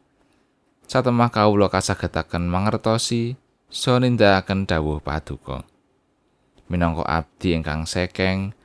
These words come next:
kawula ngrumaosi, awit kasekengan kawula dereng saged ngecakaken sabda Paduka kanthi sampurna. Tasih kathah dosa lan kelepatan kawula.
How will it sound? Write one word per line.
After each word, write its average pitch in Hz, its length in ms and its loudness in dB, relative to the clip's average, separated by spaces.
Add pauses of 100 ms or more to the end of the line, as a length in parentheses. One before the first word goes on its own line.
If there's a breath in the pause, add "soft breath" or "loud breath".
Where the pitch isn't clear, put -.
(300 soft breath)
kawula 123 320 2
ngrumaosi, 123 960 2 (480)
awit - 320 0
kasekengan 92 640 0
kawula 104 640 2 (400)
dereng 113 240 2
saged - 320 -2
ngecakaken 131 640 -4
sabda 113 400 -2
Paduka 87 480 -4
kanthi 90 400 -4
sampurna. 71 800 -8 (880)
Tasih 82 240 -8
kathah 85 480 -2
dosa 80 320 -4
lan 78 160 -4
kelepatan 90 560 -4
kawula. 69 640 -10